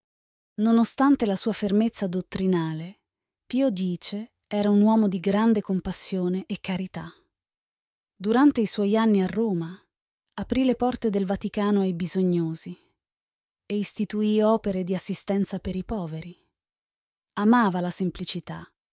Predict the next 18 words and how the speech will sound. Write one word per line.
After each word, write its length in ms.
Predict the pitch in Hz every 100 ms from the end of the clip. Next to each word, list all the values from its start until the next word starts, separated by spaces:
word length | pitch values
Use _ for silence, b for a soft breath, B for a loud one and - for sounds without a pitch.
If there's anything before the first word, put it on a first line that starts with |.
| _ _ _
e 100 | 202
continuò 560 | - 220 240 240 240 214
a 60 |
vivere 400 | 190 226 208 196
in 100 | 196
modo 240 | 202 214 196
sobrio, 760 | - 240 185 156 165 170 _ _ -
nonostante 640 | 202 202 196 - 196 185
il 80 | 185
fasto 520 | - 190 165 - -
della 220 | 175 175 175
corte 380 | 190 175 185
papale. 580 | 175 165 165 160 165 - _ _ _ _ _ _ _ -
Nonostante 800 | 214 220 220 - 247 262 254 220
la 120 | 202
sua 200 | - 208
fermezza 640 | - 202 214 233 - 214
dottrinale, 880 | 180 220 - 208 202 190 165 165 175